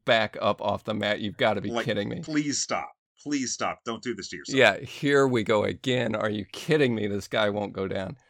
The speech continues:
Speaker 1: Just a, a great moment in that
Speaker 2: It's,
Speaker 1: movie.
Speaker 2: it's always great.
Speaker 1: Yeah.
Speaker 2: So I'm kind of glad that this episode was about boxing.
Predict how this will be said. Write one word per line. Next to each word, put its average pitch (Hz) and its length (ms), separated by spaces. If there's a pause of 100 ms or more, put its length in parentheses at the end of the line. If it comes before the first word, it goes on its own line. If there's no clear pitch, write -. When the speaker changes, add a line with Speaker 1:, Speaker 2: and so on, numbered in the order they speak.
(200)
Speaker 1:
Just - 240
a, 95 200 (180)
a 92 80 (300)
great 101 400
moment 95 400
in 95 160
that 92 180
Speaker 2:
It's, 92 160
Speaker 1:
movie. 90 180 (340)
Speaker 2:
it's 135 140
always 123 320
great. 73 300
Speaker 1:
Yeah. 107 120 (120)
Speaker 2:
So - 60
I'm 175 100
kind 233 320
of 175 100
glad 110 360
that 98 120
this 101 160
episode 101 460
was 92 140
about 87 220 (100)
boxing. 85 560